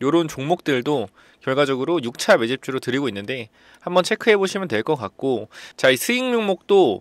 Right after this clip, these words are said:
밑에 다섯 종목 정도 있어요. 어, 다섯 종목 정도 더 있는데 요 스윙 종목들이 굉장히 수익률이 괜찮습니다. 제가 지금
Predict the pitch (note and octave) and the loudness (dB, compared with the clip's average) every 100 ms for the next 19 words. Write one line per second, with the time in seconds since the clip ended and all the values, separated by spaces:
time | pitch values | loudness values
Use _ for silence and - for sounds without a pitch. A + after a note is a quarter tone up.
0 | - A#2 D3 - D#3+ G3+ - _ _ - | -8 -8 -8 0 0 0 -10 _ _ -2
1 | B2 G#3+ - G#3+ G#3+ G#3 G3+ B2+ - A2 | 2 2 0 0 2 0 -2 -4 -2 -6
2 | D#3 _ _ - - - - C3 E3 F3 | -6 _ _ -16 -16 -16 -12 -8 -6 -4
3 | E3+ F3 E3 C#3 G#2+ A2+ C3+ C#3 F#2+ - | -4 -4 -2 -2 -2 -2 -2 -2 -6 -14
4 | - - C3 D3 - C4+ C4 B3 A#3 A3+ | -20 -6 -2 0 -2 -2 -2 2 2 2
5 | G#3 G3 G3 - B2 C3 F#3 F3 - A3 | 0 0 -2 -4 -8 -2 -2 -2 -4 -6
6 | G#3 F3+ - A#2 E3 D#3+ D3+ C3 A#2 C3+ | -4 -4 -4 -6 -4 -6 -4 -4 0 0
7 | - C3 D#3 | -2 -2 -2